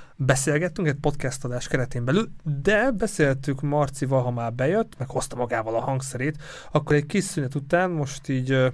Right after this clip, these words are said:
elköszönünk, csinálunk egy-két hangpróbát. Arthur Schwarznak a You and the Night and the Music című számát fogja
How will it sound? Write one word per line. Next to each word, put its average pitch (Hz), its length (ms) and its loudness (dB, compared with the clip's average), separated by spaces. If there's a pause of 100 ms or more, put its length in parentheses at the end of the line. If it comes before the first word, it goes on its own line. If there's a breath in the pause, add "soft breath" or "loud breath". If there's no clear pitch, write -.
elköszönünk, 226 680 0 (260)
csinálunk 139 380 -2
egy-két 131 220 -2
hangpróbát. 156 800 -2 (100)
Arthur 165 420 -2
Schwarznak 139 680 0
a 135 40 2
You 214 380 2
and 165 200 2
the 143 280 2
Night 180 200 2
and 151 100 0
the 151 240 2
Music 147 320 4 (260 loud breath)
című 135 220 0
számát 127 360 0
fogja 123 440 0